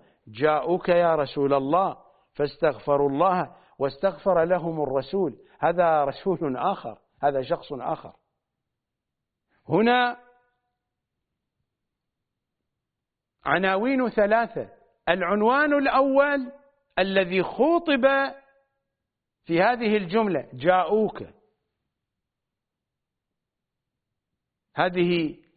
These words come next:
الكاف حرف خطاب. "ولو أنهم إذ ظلموا أنفسهم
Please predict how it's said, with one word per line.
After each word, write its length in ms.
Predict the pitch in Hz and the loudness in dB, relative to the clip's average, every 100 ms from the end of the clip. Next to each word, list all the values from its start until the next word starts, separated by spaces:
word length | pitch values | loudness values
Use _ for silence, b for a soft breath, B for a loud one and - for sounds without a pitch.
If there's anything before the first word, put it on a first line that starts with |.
| _ | _
الكاف 540 | 165 165 190 220 226 208 208 226 - _ _ _ _ - | -2 0 0 0 0 -2 -4 -4 -14 _ _ _ _ -12
حرف 400 | - 208 196 196 | 0 0 0 -4
خطاب. 760 | - 185 208 185 107 - - _ _ _ _ _ _ _ _ _ _ _ _ _ _ _ _ _ _ _ _ _ _ _ _ _ _ _ _ _ _ _ _ | -2 0 2 2 -2 -14 -20 _ _ _ _ _ _ _ _ _ _ _ _ _ _ _ _ _ _ _ _ _ _ _ _ _ _ _ _ _ _ _ _
"ولو 400 | 123 175 190 190 | 0 2 4 2
أنهم 580 | 165 233 226 220 202 185 | 0 0 2 2 2 -2
إذ 200 | - 190 | -2 -2
ظلموا 840 | 160 156 214 220 196 156 131 156 | 0 2 2 2 0 -2 -4 -2
أنفسهم 720 | 175 151 214 - 214 226 233 | -2 0 -2 2 2 0 -4